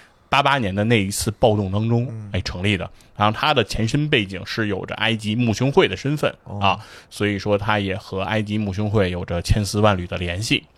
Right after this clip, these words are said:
Speaker 2: 嗯。
Speaker 1: 而哈马斯就相对于法塔赫就非常的激进和极端了，他们认为的就是巴勒斯坦这个地区只能有一个国家，
Speaker 2: 嗯。
Speaker 1: 这一个国家呢一定是阿拉伯人的国家，
Speaker 2: 哦。
Speaker 1: 啊，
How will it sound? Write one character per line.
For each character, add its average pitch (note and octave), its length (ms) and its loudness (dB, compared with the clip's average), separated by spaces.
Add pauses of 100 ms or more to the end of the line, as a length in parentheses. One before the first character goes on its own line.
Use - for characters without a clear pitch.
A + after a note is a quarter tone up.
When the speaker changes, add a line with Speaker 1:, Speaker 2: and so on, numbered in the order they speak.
(120)
Speaker 2:
嗯。 G2 220 -10
Speaker 1:
而 A#2 140 4
哈 F3 140 2
马 E3+ 160 2
斯 D3 220 2
就 A#2 240 4
相 D#3+ 280 2
对 D#3+ 160 6
于 G2+ 100 2
法 G#2 160 0
塔 F#2+ 140 -4
赫 F#2 240 2
就 F2+ 140 -8
非 E3+ 380 2
常 A2+ 160 0
的 G2+ 120 -2
激 D3 300 -4
进 B2+ 260 0
和 F2+ 340 -4
极 F#2 220 -8
端 A2 200 6
了， G#2 140 0 (400)
他 B2+ 140 0
们 B2+ 120 4
认 A2 220 6
为 F#2 160 2
的 G#2 100 0
就 G2 160 0
是 F#2 200 -4
巴 A#2 160 2
勒 A2 60 0
斯 G#2+ 100 -4
坦 G2 120 4
这 F#2+ 80 -12
个 G2+ 60 -4
地 F#2+ 140 -4
区 A2 160 -4
只 F2+ 160 -10
能 F#2 120 0
有 G2 200 2
一 G2+ 60 -8
个 G2 60 0
国 F#2 140 -4
家， F2 220 -12
Speaker 2:
嗯。 G#2+ 340 -12
Speaker 1:
这 F#2 200 -4
一 A2 180 -2
个 A2 80 4
国 F#2 160 2
家 F#2+ 140 0
呢 G2 140 -2
一 F#2+ 160 -2
定 G2+ 160 -2
是 - 100 -6
阿 G2+ 120 0
拉 G#2+ 160 4
伯 G#2 220 6
人 A#2 100 2
的 F#2+ 80 -2
国 F2+ 160 -6
家， F#2 180 -8 (340)
Speaker 2:
哦。 F#2 180 -8
Speaker 1:
啊， F2 240 0